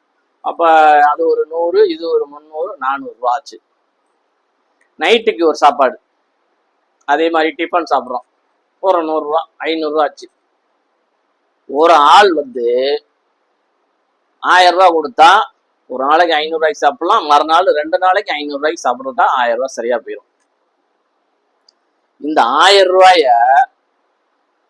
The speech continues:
ஒரு நாலு பேர் இருக்கிற குடும்பத்துல சாப்பிட்டாங்கன்னு வைங்க, ஒரு நேரம் தான் சாப்பிட முடியும். நல்லா கவனிச்சுங்க, ஒரு நேரம் இந்த பிரியாணி சாப்பிட்டோம்னா முந்நூறு ரூபா ஆகுது, ஆயிரத்தி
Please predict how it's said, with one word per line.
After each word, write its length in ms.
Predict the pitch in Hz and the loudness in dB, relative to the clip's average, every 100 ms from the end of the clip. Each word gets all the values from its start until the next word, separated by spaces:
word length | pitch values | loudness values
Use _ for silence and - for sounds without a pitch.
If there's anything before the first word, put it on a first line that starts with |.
| _ _ _ 156 | _ _ _ -6
ஒரு 100 | 165 156 | -2 2
நாலு 240 | 185 226 214 | 4 4 4
பேர் 180 | 226 214 | 4 2
இருக்கிற 220 | 196 190 165 | -2 -4 -4
குடும்பத்துல 400 | 175 190 180 156 156 | -4 -4 -4 -4 -2
சாப்பிட்டாங்கன்னு 500 | 143 - 143 147 143 | 0 0 -2 -4 -8
வைங்க, 180 | 131 110 - _ _ _ _ _ _ _ _ _ _ _ _ _ _ _ _ _ _ 139 | -10 -14 -20 _ _ _ _ _ _ _ _ _ _ _ _ _ _ _ _ _ _ -6
ஒரு 240 | 170 226 202 165 | -4 -4 -6 -6
நேரம் 300 | 196 233 226 | -8 -8 -10
தான் 120 | 233 - | -10 -8
சாப்பிட 220 | 160 160 147 | -8 -8 -10
முடியும். 300 | 143 127 113 | -10 -12 -16
நல்லா 200 | 123 165 175 | -10 -8 -6
கவனிச்சுங்க, 460 | 151 151 135 139 143 175 147 | -10 -12 -16 -14 -10 -8 -8
ஒரு 140 | 156 170 165 | -8 -8 -6
நேரம் 260 | 180 220 214 | -4 -4 -6
இந்த 100 | 131 | -8
பிரியாணி 340 | 151 175 196 180 143 | -6 -6 -6 -6 -8
சாப்பிட்டோம்னா 520 | 135 131 113 107 117 123 143 156 _ _ _ 143 | -8 -10 -12 -10 -6 -6 -6 -8 _ _ _ -14
முந்நூறு 320 | 160 180 175 | -10 -8 0
ரூபா 140 | 185 160 | 0 2
ஆகுது, 220 | 147 170 139 | -2 -4 -4
ஆயிரத்தி 360 | 151 190 196 | -4 -6 -6